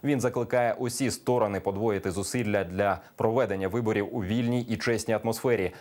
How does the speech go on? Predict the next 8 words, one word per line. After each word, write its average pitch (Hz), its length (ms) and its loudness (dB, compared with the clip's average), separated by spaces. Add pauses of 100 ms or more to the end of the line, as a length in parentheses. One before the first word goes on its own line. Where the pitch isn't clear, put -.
адже 110 260 0
саме 151 340 0
вибори 95 420 0
можуть 98 300 -4
стабілізувати 101 1200 0
ситуацію 95 540 -2
в 87 40 -6
державі. 98 520 2